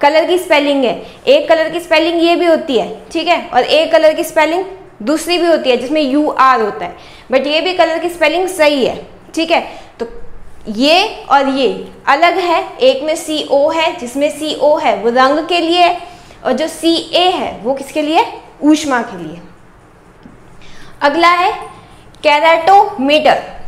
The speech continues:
कैरेटोमीटर। अब देखिए कई बार इसको के से भी लिखा होता है, ठीक है, तो दोनों सही है,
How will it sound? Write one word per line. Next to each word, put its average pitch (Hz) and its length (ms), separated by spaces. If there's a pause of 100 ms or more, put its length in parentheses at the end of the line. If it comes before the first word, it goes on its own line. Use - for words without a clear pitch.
(180)
कैरेटोमीटर। 302 1500 (560)
अब 269 160
देखिए 370 420 (720)
कई 320 140
बार 381 160
इसको 403 260
के 339 280
से 339 140
भी 339 80
लिखा 320 300
होता 285 200
है, 320 160 (240)
ठीक 294 180
है, 302 120 (800)
तो 262 80
दोनों 302 460
सही 330 280
है, 330 160